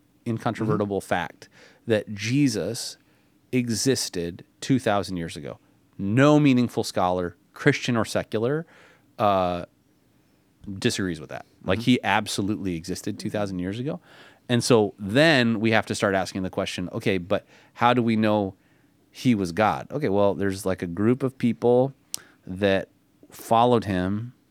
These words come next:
Speaker 1: very closely and gave their lives for him and said that he was God.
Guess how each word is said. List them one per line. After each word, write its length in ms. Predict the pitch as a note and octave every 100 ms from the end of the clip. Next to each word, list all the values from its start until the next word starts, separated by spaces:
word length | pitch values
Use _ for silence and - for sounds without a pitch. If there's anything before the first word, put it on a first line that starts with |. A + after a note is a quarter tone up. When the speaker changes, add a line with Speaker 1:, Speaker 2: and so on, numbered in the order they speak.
| _ -
Speaker 1:
very 380 | G2+ A#2 B2 B2+
closely 680 | - G#2 - - F2+ G2 A#2+ _ _ _ _ -
and 160 | F#2
gave 200 | F2+ G#2
their 140 | F#2+ F2+
lives 320 | G2+ A2 G#2+
for 280 | - F2 F2
him 220 | F#2 A2 _ -
and 160 | F#2
said 320 | - - A2+ G2+
that 120 | E2+
he 80 | C#2
was 160 | -
God. 220 | - G1+